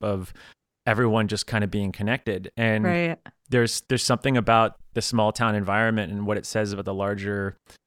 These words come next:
Speaker 1: uh, you know, day-to-day of American life. And I, I just, when I rem-, I remember reading about that when this show came out, and that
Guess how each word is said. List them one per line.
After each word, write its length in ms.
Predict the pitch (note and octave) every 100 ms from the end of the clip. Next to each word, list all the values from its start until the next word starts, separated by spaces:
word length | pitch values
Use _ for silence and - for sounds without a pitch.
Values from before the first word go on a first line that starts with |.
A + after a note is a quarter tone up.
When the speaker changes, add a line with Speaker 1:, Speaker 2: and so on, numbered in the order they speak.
| _ _ _ -
Speaker 1:
uh, 280 | A2+ G2 F2+ D#2+ _
you 120 | A#2 A2+
know, 60 |
day-to-day 420 | F#2+ A2+ G#2+ G#2
of 100 | A2+
American 400 | G2 G2 G2 G2
life. 260 | G2 B2 A2+
And 100 | A#2+
I, 120 | G#2 G2+ _ _ _
I 80 | B2+
just, 280 | B2 C#3 - _
when 180 | C3 C3
I 120 | C3+
rem-, 180 | B2+ C3
I 40 | B2+
remember 320 | C3 E3+ F#3
reading 280 | A#2+ B2 B2+
about 280 | G#2+ G2+ -
that 240 | G2 F#2+ -
when 140 | A2+
this 180 | G#2 -
show 200 | - A2
came 220 | G#2 G#2+
out, 220 | G#2 G2+ -
and 120 | G#2+
that 140 | A#2